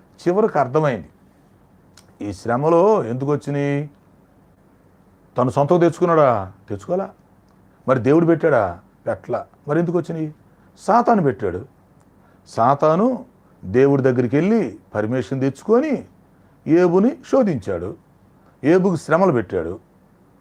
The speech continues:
చివరికి ఏం జరిగింది? ఏబు శ్రమల్లో నిలబడ్డాడు, గెలిచాడు, విశ్వాసంలో నిలబడ్డాడు, విశ్వాస వీరుడయ్యాడు.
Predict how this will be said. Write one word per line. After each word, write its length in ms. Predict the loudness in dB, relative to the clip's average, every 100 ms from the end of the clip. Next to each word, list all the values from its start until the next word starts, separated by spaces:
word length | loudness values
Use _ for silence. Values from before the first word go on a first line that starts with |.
| -2
చివరికి 280 | 2 4
ఏం 120 | 2 2
జరిగింది? 340 | -2 -4 -12 _ _ _ _ _ _ -2 0
ఏబు 180 | 0
శ్రమల్లో 460 | -4 -4 -2 0 -2
నిలబడ్డాడు, 640 | 0 2 2 2 2 2 -2 _
గెలిచాడు, 560 | 0 0 2 0 0 -8 -14 _ _ _ _ _ _ -8
విశ్వాసంలో 600 | -6 0 0 2 -2 0
నిలబడ్డాడు, 640 | 2 0 2 0 0 -4 -10 _ _ _ _ _ _ _ _ _ _
విశ్వాస 420 | -10 0 0 0
వీరుడయ్యాడు. 680 | 0 2 4 4 2 0 -6